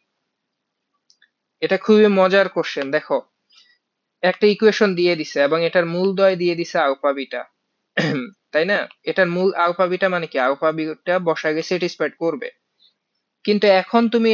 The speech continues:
এমন একটা ইকুয়েশন গঠন করবা যেটার মূল হবে one by alpha, one by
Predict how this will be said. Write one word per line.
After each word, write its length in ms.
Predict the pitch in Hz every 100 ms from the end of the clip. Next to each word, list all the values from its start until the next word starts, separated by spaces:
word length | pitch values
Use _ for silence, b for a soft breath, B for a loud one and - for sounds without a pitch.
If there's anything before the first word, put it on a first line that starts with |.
| 208
এমন 160 | 202 208 208
একটা 140 | - 202
ইকুয়েশন 340 | 190 190 - 185 160
গঠন 220 | 175 175 170
করবা 260 | 160 139 117 117 139
যেটার 300 | 165 180 170 165
মূল 160 | 175 180
হবে 220 | 175 170 202 - _ _ _ _ -
one 340 | 143 151 170 175
by 120 | 180 170
alpha, 260 | 170 - 196 170 139
one 100 | 139
by 100 | 139